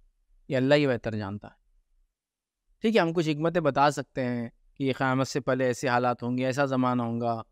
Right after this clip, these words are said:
एक टेस्टिंग टाइम होगा, थोड़ा सा ईमान भी इंसान को निजात दिला देगा, तो अल्लाह उसमें भी इन लोगों की ईमानी टेस्टिंग करेगा, ईमान वाले और कुफ्र को अलग कर देगा, अच्छाई और बुराई को अलग कर देगा। इसके आजमाइश के ज़रिए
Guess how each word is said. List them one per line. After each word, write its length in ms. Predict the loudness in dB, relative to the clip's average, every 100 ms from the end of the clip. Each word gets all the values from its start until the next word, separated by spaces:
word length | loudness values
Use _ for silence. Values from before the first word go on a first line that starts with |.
| _ _ -12
एक 120 | -2
टेस्टिंग 420 | 0 0 -2 -2 0
टाइम 300 | 0 2 0
होगा, 300 | 0 -2 -4
थोड़ा 260 | 0 0
सा 120 | 2 0
ईमान 260 | 2 0
भी 120 | 0
इंसान 320 | -2 -2 -2 -2
को 80 |
निजात 300 | -2 2 0
दिला 240 | 2 0 2
देगा, 320 | 0 -2 -2
तो 100 | -2
अल्लाह 200 | 2 2
उसमें 280 | 0 -2 -2
भी 60 |
इन 80 | 0
लोगों 220 | -2 -2 -4
की 100 | -2
ईमानी 420 | 0 0 0 -2 -8 _ _ -2
टेस्टिंग 360 | 0 0 2
करेगा, 440 | 0 0 -2 -2 -2
ईमान 340 | 0 0 0
वाले 200 | 0 0
और 80 | -2
कुफ्र 300 | -6 -10 -10
को 140 | -6 2
अलग 260 | 2 4 0
कर 140 | 0
देगा, 280 | 0 -4 -4
अच्छाई 340 | -4 -2 0
और 80 | 0
बुराई 240 | 0 -2
को 120 | -2 0
अलग 260 | 2 2
कर 160 | -2 -2
देगा। 240 | -2 -2
इसके 240 | -4 0 0
आजमाइश 420 | 2 -2 -4 -4
के 100 | -4
ज़रिए 380 | -2 2 2